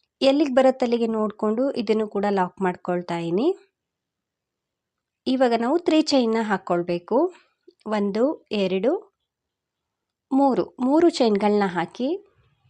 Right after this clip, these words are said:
ಇದನ್ನು ಕೂಡ ಅಷ್ಟೇ ಅದನ್ನ ಸ್ಟ್ರೈಟಾಗಿ ಇಟ್ಕೊಂಡು ಅದು ಎಲ್ಲಿಗೆ ಬರುತ್ತೆ ಅಲ್ಲಿಗೆ ನೋಡ್ಕೊಂಡು ಲಾಕ್ ಮಾಡ್ಬೇಕು. ಎಳ್-, ಎಳ್ದಂತೂ ಲಾಕ್ ಮಾಡೋದಕ್ಕೆ ಹೋಗ್ಬೇಡಿ, ರಿಂಕಲ್ಸ್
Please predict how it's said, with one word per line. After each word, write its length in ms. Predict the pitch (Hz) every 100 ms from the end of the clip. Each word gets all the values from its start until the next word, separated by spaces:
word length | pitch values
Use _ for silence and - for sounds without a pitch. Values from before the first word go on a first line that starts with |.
| _ -
ಇದನ್ನು 340 | 262 294 285 277
ಕೂಡ 180 | 233 208
ಅಷ್ಟೇ 360 | 190 - 196
ಅದನ್ನ 520 | 180 - 233 262 254 254
ಸ್ಟ್ರೈಟಾಗಿ 560 | 240 - 214 247 262 226
ಇಟ್ಕೊಂಡು 460 | 226 - 220 233 285
ಅದು 240 | 240 208
ಎಲ್ಲಿಗೆ 440 | 208 208 254 254
ಬರುತ್ತೆ 300 | 220 226 226
ಅಲ್ಲಿಗೆ 220 | 214 196 196
ನೋಡ್ಕೊಂಡು 580 | 190 185 - 180 190
ಲಾಕ್ 320 | 294 277 226 196
ಮಾಡ್ಬೇಕು. 640 | 175 151 165 - 294 - - - _ _ _ -
ಎಳ್-, 180 | 226 - _ _ _ _ -
ಎಳ್ದಂತೂ 500 | 233 233 254 285 285
ಲಾಕ್ 280 | 247 214 226
ಮಾಡೋದಕ್ಕೆ 400 | 208 196 208 208
ಹೋಗ್ಬೇಡಿ, 480 | 190 185 196 226 269
ರಿಂಕಲ್ಸ್ 440 | 233 202 196 -